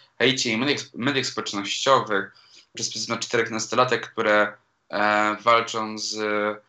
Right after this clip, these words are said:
ksenofobicznym miasteczkiem i bardzo, e, szowinistycznym. Natomiast, e, no, widać, że to jest taki protoplasta stylu, czy, przepraszam,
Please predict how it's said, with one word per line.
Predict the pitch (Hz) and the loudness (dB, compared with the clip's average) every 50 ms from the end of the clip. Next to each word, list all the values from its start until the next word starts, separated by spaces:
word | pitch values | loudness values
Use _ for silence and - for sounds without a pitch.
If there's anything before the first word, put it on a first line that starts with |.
| _ _ _ _ _ _ - - | _ _ _ _ _ _ -14 -4
ksenofobicznym | - - - 120 117 110 - 113 110 113 110 - - 113 113 113 110 110 110 - - - - | -2 0 0 0 0 -2 -2 -4 -4 -4 -4 -4 -2 -2 -2 0 -2 -2 -2 -4 -6 -10 -10
miasteczkiem | - 98 104 98 104 110 113 113 - - 123 - - - - 113 113 113 110 | -8 -4 -2 0 2 2 2 2 2 0 2 2 2 2 2 2 2 4 4
i | 113 110 107 | 2 2 2
bardzo, | 113 110 110 110 110 | 0 -2 0 -2 -2
e, | 104 - - - 101 104 101 101 101 101 101 101 98 | -2 -4 -2 0 2 4 6 8 8 8 8 8 6
szowinistycznym. | 98 - 107 107 110 110 113 - - 160 156 - - 107 101 104 104 104 - _ _ _ _ _ _ _ _ _ _ | 6 2 0 0 0 0 0 0 0 0 0 0 2 0 0 0 -2 -6 -12 _ _ _ _ _ _ _ _ _ _
Natomiast, | - 110 113 113 117 131 127 127 127 127 127 127 131 131 - - - - - - - - - | -4 -2 -2 0 2 2 4 6 6 6 6 6 6 4 2 0 -2 -6 -12 -18 -18 -8 -2
e, | - 113 117 117 117 117 117 120 120 120 120 120 120 120 120 120 120 123 123 - _ _ _ _ _ _ _ _ - | 2 4 6 6 6 6 6 6 6 4 4 4 2 2 2 2 0 -2 -6 -12 _ _ _ _ _ _ _ _ -4
no, | - 123 127 127 | 0 4 4 4
widać, | 127 143 143 156 | 4 4 4 2
że | - 139 | 2 2
to | 139 | -2
jest | 131 - | -4 -6
taki | - 131 - 135 131 131 - _ - 101 113 | -8 -8 -8 -8 -8 -10 -12 _ -12 -8 -2
protoplasta | - 135 131 135 131 127 131 - 139 139 143 - - - - 135 131 127 127 127 123 120 | -2 0 0 0 -2 -2 -2 2 2 2 4 2 0 0 2 4 6 6 8 6 6 4
stylu, | - - - - - _ - 127 131 131 131 127 123 131 131 131 127 127 - - - - - 82 87 101 117 | 0 -4 -6 -8 -12 _ -4 -2 0 0 0 2 2 2 2 2 0 -2 -6 -12 -14 -10 -8 -4 -4 0 0
czy, | 117 127 - - - _ 80 78 - | 0 0 -2 -4 -8 _ -10 -6 -4
przepraszam, | - - - - 101 101 101 | -2 0 0 0 0 -2 -6